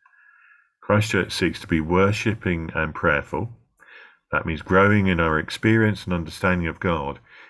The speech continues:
eagerly giving ourselves to God through worship and prayer. And second one is biblical, rooted in the Bible, deeply committed to living out the Bible in everyday life and growing more like Jesus.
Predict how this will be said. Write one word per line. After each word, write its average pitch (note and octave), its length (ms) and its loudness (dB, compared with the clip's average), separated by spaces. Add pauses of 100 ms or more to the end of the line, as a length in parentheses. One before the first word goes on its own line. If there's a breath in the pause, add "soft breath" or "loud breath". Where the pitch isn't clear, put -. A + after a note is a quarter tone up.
(140)
eagerly A#2+ 480 2
giving G#2+ 320 0
ourselves F2+ 480 -4
to E2 80 -14
God D#2 300 -4
through E2 180 -4
worship D#2+ 400 -4
and D2+ 140 -10
prayer. G2+ 400 2 (1500 soft breath)
And E2+ 380 -2
second A2+ 360 -2
one F#2+ 160 4
is F2+ 100 0
biblical, F#2 680 -4 (760 loud breath)
rooted A#2+ 480 2
in A#2+ 160 4
the A#2+ 60 2
Bible, C#2+ 560 -4 (280)
deeply G2 360 0
committed G#2 540 0
to D#2 120 -6
living F2+ 280 0
out F#2+ 180 0
the F2 60 -6
Bible F2 360 0
in D#2 120 -6
everyday F#2+ 440 -2
life C#2+ 400 -6 (440 loud breath)
and F2 180 -2
growing G2 480 4
more F2 320 2
like D#2 360 -6
Jesus. D2 760 -12